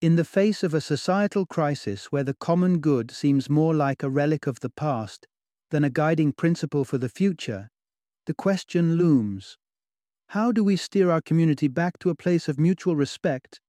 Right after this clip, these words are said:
and collective welfare? It's a complex challenge, one that requires more than just legislative reform. It demands a foundational shift back to societal values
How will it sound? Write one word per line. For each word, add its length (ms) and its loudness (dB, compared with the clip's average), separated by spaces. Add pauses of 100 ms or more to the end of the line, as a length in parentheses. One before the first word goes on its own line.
(180)
and 120 -2
collective 460 0
welfare? 520 -2 (640)
It's 160 -6
a 40 2
complex 540 -2
challenge, 520 -2 (280)
one 160 4
that 80 2
requires 460 0
more 260 2
than 160 2
just 240 -2
legislative 600 0
reform. 580 -2 (760)
It 100 -4
demands 400 2
a 60 -4
foundational 800 0
shift 420 -2
back 260 -2
to 100 -4
societal 500 -2
values 640 -2